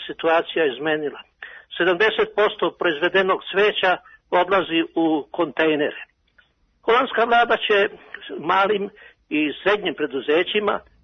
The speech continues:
pomoći time što će finansirati skraćeno radno vreme, a samostalnim privrednicima će pomoći u, u time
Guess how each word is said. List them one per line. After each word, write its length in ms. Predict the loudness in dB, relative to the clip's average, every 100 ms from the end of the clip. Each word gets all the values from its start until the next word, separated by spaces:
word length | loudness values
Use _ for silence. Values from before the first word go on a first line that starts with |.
| _ _ _ _
pomoći 500 | 2 2 2 0 -4
time 300 | -2 0 0 0
što 120 | 0 -2 2
će 120 | 2 2 0 _ -6
finansirati 760 | -2 -2 -4 -2 2 2 0 -6 -8 -12
skraćeno 580 | -2 2 2 0 -2 2
radno 340 | 4 2 0
vreme, 480 | -2 2 2 2 -2 -6 -18 -20 -20 -20 _ _
a 100 | 0 0 2
samostalnim 600 | 0 0 0 0 2 0
privrednicima 840 | -2 -2 -2 -4 -8 -8 -2 0 -2 -10 -20 _ _ _ _ -4
će 260 | 2 2 2
pomoći 520 | -2 2 0 0 -2 -2 -4 -14 -14 -16 -18 -8
u, 60 | -6 -6 -8
u 100 | -8 0
time 300 | 0 2